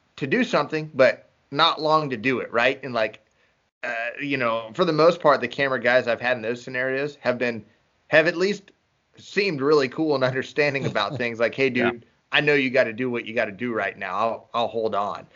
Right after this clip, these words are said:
Speaker 2: Yeah.
Speaker 1: But, uh, yeah, like, it is cool to hear that most of the guys are, uh, are, are a little easier because, dude, a lot of these boats don't have middle seats, you know?
Speaker 2: Yeah.
Speaker 1: And the
Speaker 2: Yeah.
Speaker 1: camera guy's responsible for this massive, expensive camera, first off. Like, that thing can't get,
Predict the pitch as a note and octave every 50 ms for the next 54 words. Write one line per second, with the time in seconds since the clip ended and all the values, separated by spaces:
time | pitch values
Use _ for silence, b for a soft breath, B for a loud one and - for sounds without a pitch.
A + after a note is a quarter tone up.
0 | b b A2 G#2 G#2+ C3 A#2 G#2 G#2 G2 F#2+ F2+ - - _ _ _ _ _ _
1 | _ _ A#2 C#3 C#3 C3 A#2+ B2+ B2 A#2 A#2+ C#3+ D3 D#3 D#3 D#3 D#3 - F3+ F3+
2 | D#3+ B2+ B2+ D3 D#3 D3+ C3 B2 A2 G#2 - B2 C3 C#3 C3+ - - A#2 A#2 A#2
3 | B2+ A2+ A#2+ A#2 G2+ A2+ A2+ G#2+ G#2 G2+ G2 F#2+ F#2 F2 - b b b b b
4 | b - B2+ B2+ A#2 - C3+ C3 B2+ B2+ C3+ C#3 C3+ C#3 C#3 C#3 D#3+ D3+ B2+ C3
5 | A#2+ D3+ B2+ A#2+ D#3 D#3 C3 A#2 B2 C#3+ F3+ F3 D3 A#2+ G2+ F#2 A#2 C3+ C3+ A#2+
6 | - B2 A#2 A2 G2+ G2 A2 A#2+ B2 - F#2+ - - - - A2+ G2 - - -
7 | - - _ - A2+ A2+ G#2+ - B2+ A2+ G#2 B B B B - B2+ B2+ A2+ -
8 | - D#3 F3 F3+ F3+ D3 C#3+ D3 D3 B2 B2+ C3 A#2+ - - - C3 C3+ C#3+ C#3+
9 | E3 C3 B2 A#2 A2+ - A#2+ A2 G#2 G#2 G2+ A2 A2 A2 A2+ A#2 B2 C#3 C3+ -
10 | E3 D3 C3 B2 A#2+ - - - C3 C3 B2+ - B2+ - - - - C#3 D3+ F3+
11 | E3 A#2 F#2 G#2 C3+ - _ _ - D3 F3+ F#3 - - F#2+ E2+ G2+ A2+ - -
12 | G2+ F2+ - C3 - G#3 - C#3 A#2 G#2+ - - A2+ G2+ F#2+ - G#2 F#2+ - B